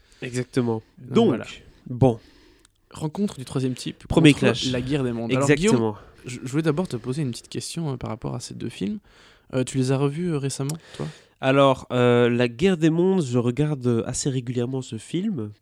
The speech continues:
Speaker 1: parce que je l'aime beaucoup. Donc, euh,
Speaker 2: Mhm.
Speaker 1: ça commence déjà mal, <laughs> ce clash-là. <laughs> Euh, contrairement à l'avis public, parce que La Guerre des Mondes, quand même, je me rappelle, quand il était sorti, c'était pas à l'unanimité, hein. Il y avait beaucoup de gens qui étaient là, « Ouais, c'est un peu, euh,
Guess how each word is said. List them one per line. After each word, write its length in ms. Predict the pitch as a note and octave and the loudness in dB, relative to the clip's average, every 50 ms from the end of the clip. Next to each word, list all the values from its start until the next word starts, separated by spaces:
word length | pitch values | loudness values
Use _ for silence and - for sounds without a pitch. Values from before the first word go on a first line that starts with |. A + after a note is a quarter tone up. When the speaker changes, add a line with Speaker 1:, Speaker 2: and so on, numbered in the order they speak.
| _ - | _ -16
Speaker 1:
parce 140 | - - | -16 -12
que 100 | - - | -6 -6
je 100 | B2 B2 B2+ | -4 -2 -2
l'aime 160 | C3 C3+ C3 | -2 -2 0
beaucoup. 340 | A#2 C3 B2+ - - A2+ A2 - | 0 0 0 0 -4 -8 -8 -6
Donc, 280 | A#2 A2+ A#2 A2+ - - | -6 -6 -6 -6 -4 -4
euh, 220 | A#2 A2 G#2+ A2 | -4 -4 -2 -2
Speaker 2:
Mhm. 140 | A2+ A2 A2 | -2 -2 -2
Speaker 1:
ça 160 | A#2+ - B2 | -2 -4 -4
commence 220 | - C3 C3 C3+ B2+ | -2 0 0 2 2
déjà 200 | C3 B2 B2 B2 | 2 2 2 2
mal, 300 | C3+ D#3+ F3+ F3 D3 - - - | 4 4 6 6 6 6 4 0
<laughs> 100 | - - | -12 -8
ce 140 | - - D#3+ | -2 -2 0
clash-là. 480 | D3 - C#3+ C#3 C#3 - - C#3+ F3 - B2+ C3 C3 - - | 0 2 2 2 2 2 4 2 2 2 2 -2 -2 4 6
<laughs> 100 | F#3 - - G3+ - - - F3+ - E3 - - B3+ B3 - A#3 G3 F3+ | 6 8 10 10 10 10 10 8 6 4 4 2 2 2 2 2 4 6
Euh, 800 | F3+ D#3 D3 D3 D3+ D#3 D#3 D#3 D3+ D#3 D3+ D3 D3 C#3+ C#3+ C#3 D3+ C#3 - | 8 8 10 10 8 8 8 6 4 4 2 2 2 2 0 -2 -2 2 2
contrairement 420 | G3+ F#3+ - G3 G3+ A3+ C4 C4+ | 2 2 2 -2 0 2 4 6
à 140 | A3+ F3+ D#3+ | 6 6 6
l'avis 240 | D3 D3 C#3 F3 E3+ | 6 4 4 2 0
public, 300 | G3 F#3+ A3 D4 - - | 0 0 0 0 0 0
parce 140 | - D#3 - | -4 -4 2
que 80 | - | 2
La 120 | F3 D#3+ E3 | 2 2 2
Guerre 140 | D3+ E3+ D#3+ | 0 0 -2
des 60 | D#3+ | 0
Mondes, 180 | E3+ A3+ B3+ A#3+ - | 0 0 0 0 2
quand 80 | G#3 | 0
même, 80 | G#3+ A#3 | 0 0
je 80 | G3 | 2
me 60 | F#3+ F3 | 2 0
rappelle, 240 | E3 D#3+ - A#3 | 0 2 0 0
quand 100 | A#3+ G3+ | 0 2
il 40 | F3+ | 0
était 100 | E3+ - | -2 -2
sorti, 320 | - - E3+ - - A#3+ A3+ | -4 -8 -8 -4 -4 -6 -6
c'était 200 | - D3 C#3+ C#3 | -4 -4 -4 -2
pas 280 | - G3 G#3 G#3 G3 | 0 0 2 2 2
à 60 | F#3+ | 2
l'unanimité, 720 | F#3 F3+ F3 E3 D#3 E3 E3 E3 D#3+ D#3 - - C#3 B2 | 2 2 0 0 0 0 0 0 -2 -2 0 0 2 2
hein. 180 | B2 D3 D#3 D3+ | 4 4 4 4
Il 80 | C#3 C3+ | 4 4
y 20 | |
avait 100 | C3 C3 | 4 2
beaucoup 220 | C3 C#3 C#3+ - C#3+ | 0 -2 -2 -2 0
de 60 | C3 | 2
gens 100 | D#3 E3+ | 2 0
qui 80 | C#3+ D3 | 0 -2
étaient 160 | - - C3 | -2 0 0
là, « 100 | C3+ C#3 | 2 2
Ouais, 320 | C3+ C3 C3 C#3 C#3 C#3 C3+ | 4 6 6 8 6 6 6
c'est 80 | C3 B2+ | 4 2
un 60 | A#2 | 2
peu, 420 | A#2+ - C3 C3+ C3+ C3+ C3 A#2+ | 2 2 2 4 6 6 4 4
euh, 40 | C3 | 2